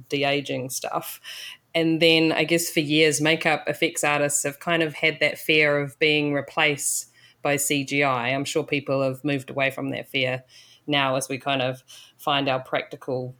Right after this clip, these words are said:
footing in a digital era. But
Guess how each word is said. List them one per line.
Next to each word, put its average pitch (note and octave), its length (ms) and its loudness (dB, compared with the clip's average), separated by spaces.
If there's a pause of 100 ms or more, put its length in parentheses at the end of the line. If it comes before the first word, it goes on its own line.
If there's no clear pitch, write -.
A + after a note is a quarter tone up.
footing C3+ 580 -2 (180)
in C#3+ 120 0
a C3 120 0
digital C3 440 -4
era. C3+ 400 0 (340)
But F3 240 2